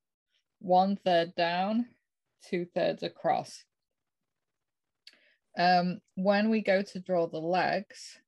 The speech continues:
the way I did it was I did it the width of my finger for the leg. So I did it one third from the bottom and the, the width, the length of my finger. Sorry, the length, I meant to say length. The length of my finger.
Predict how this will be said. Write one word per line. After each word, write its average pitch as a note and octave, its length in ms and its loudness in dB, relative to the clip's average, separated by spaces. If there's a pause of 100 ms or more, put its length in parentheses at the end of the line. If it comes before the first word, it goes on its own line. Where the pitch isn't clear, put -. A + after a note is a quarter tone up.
(360)
the F#3 80 2
way F#3 260 2
I G3+ 180 2
did F3 200 0
it D#3+ 160 -4
was D3+ 220 -10
I D#3+ 80 -6
did F3+ 220 -2
it F#3 180 -4
the E3+ 100 -2
width F3 280 -2
of F3 160 -6
my D#3 120 -10
finger D#3 540 -8 (840)
for D#3 80 -8
the D3 140 -4
leg. D3 360 -6 (800)
So - 180 -4
I E3 60 0
did E3 180 0
it E3 160 -2
one F#3 340 0
third F#3 340 -2
from F3 180 -8
the D#3+ 80 -4
bottom F#3+ 580 -4 (600)
and D#3 180 -8
the, D#3 220 -4 (180)
the D#3+ 100 -6
width, D#3+ 300 -6 (420)
the E3+ 80 0
length F3 300 0
of F3 120 -14
my D3 100 -10 (100)
finger. C3 300 -10 (120)
Sorry, - 200 -20
the C#3 80 -14
length, C3+ 340 -12
I D3 60 -16
meant F3+ 180 -16
to - 60 -20
say - 200 -20
length. C#3 300 -18 (480)
The D#3+ 80 -8
length E3+ 240 -6
of E3+ 120 -10
my D3 120 -10
finger. - 480 -10